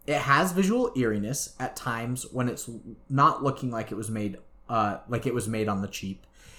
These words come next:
And, um, the music looms ominously and tries to give the film some kind of mood. The film also boasts one good performance, that of Robert Englund, showing why Freddy's iconic status in the horror film genre is justified. The characters that aren't Freddy and Jason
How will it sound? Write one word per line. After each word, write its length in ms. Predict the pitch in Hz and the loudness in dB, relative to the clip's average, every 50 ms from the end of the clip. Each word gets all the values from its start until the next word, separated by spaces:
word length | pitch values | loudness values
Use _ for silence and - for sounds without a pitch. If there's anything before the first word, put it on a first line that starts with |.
| - - - - | -20 -20 -12 -2
And, 560 | - 139 143 139 135 135 131 127 127 123 - - - - | 2 2 4 4 4 6 4 4 4 2 0 -4 -6 -2
um, 300 | 123 127 123 120 117 107 | -2 0 0 0 -2 2
the 60 | 131 131 | 4 6
music 380 | 147 170 202 202 196 220 - - | 8 8 8 8 6 4 2 2
looms 360 | 143 151 156 160 160 156 147 | 2 4 4 6 4 4 2
ominously 600 | - - 123 123 123 120 117 110 - - 123 113 113 | 0 0 0 0 0 0 -2 -2 -4 -4 -4 -4 -4
and 120 | 110 104 | -6 -4
tries 280 | - 131 117 113 113 - | -2 0 0 0 0 -2
to 100 | 127 113 | -4 -2
give 180 | 117 113 107 | -2 -2 -2
the 80 | 113 107 | -2 -4
film 280 | - - 110 107 101 | -4 -2 -4 -2 -2
some 360 | - - - 160 160 170 156 139 | -2 -2 0 2 2 2 0 -2
kind 300 | - - 117 101 98 98 | -2 -2 -2 -2 -2 -4
of 100 | 90 90 | -4 -6
mood. 300 | 90 85 82 82 69 - - - - - - - - - - _ - | -8 -8 -10 -12 -14 -18 -20 -20 -20 -20 -20 -20 -20 -20 -20 _ -2
The 80 | 156 156 | -2 2
film 220 | - 208 220 196 | 4 4 4 4
also 400 | 160 156 160 156 - 180 147 127 | 4 2 2 4 6 4 4 6
boasts 320 | 131 135 127 123 - - 120 | 6 4 4 4 4 0 -4
one 380 | 117 110 120 131 147 165 - | -6 0 2 2 2 4 4
good 180 | 156 151 131 - | 4 4 4 4
performance, 640 | 135 123 - 123 110 104 107 107 98 - - - - | -2 -2 -2 -2 -2 -2 -4 -6 -6 -6 -6 -6 -2
that 220 | 127 139 151 156 | 2 4 4 6
of 100 | 151 131 | 6 6
Robert 340 | 139 131 127 123 127 120 - | 8 6 8 6 4 2 2
Englund, 440 | 113 113 104 101 107 107 117 117 - | -4 -6 -4 -4 -4 -4 -6 -6 -10
showing 340 | - - - 147 135 127 123 127 | -10 -2 0 2 2 2 2 2
why 240 | 127 123 120 120 | 4 4 4 2
Freddy's 440 | - - - - 156 156 160 151 143 | 0 -4 0 2 2 4 4 2 2
iconic 500 | 120 131 131 127 - 135 131 131 131 127 | 2 2 2 0 2 2 2 2 2 0
status 440 | - - 127 117 113 113 113 - - | -2 -2 0 0 0 -2 -4 -4 -6
in 80 | 113 107 | -4 -6
the 80 | 101 | -6
horror 240 | 98 - 117 113 110 | -2 -2 -2 -2 -2
film 240 | - - 110 107 101 | -2 -4 -6 -6 -4
genre 440 | - 104 98 101 110 120 143 156 - - - - - - | -4 -2 -2 -2 -2 -2 -2 -4 -4 -10 -18 -20 -12 -6
is 120 | 117 107 - | -6 -6 -2
justified. 640 | - 123 107 - - 95 - - 85 80 80 90 - - - - - - - - - - | 0 0 0 0 -4 -10 -10 -8 -8 -8 -8 -10 -16 -18 -20 -20 -20 -20 -20 -20 -8 -2
The 80 | - 147 | -2 0
characters 400 | - 190 196 220 220 - 226 - | 2 4 2 2 4 2 0 2
that 180 | 180 151 - - | 2 0 0 0
aren't 260 | - 139 147 151 - - | 0 0 0 0 -2 0
Freddy 260 | - 147 143 139 127 | 0 2 4 4 4
and 80 | 113 | 2
Jason 420 | 101 120 117 120 - - 151 156 | 2 0 -2 -2 -2 -2 -2 -4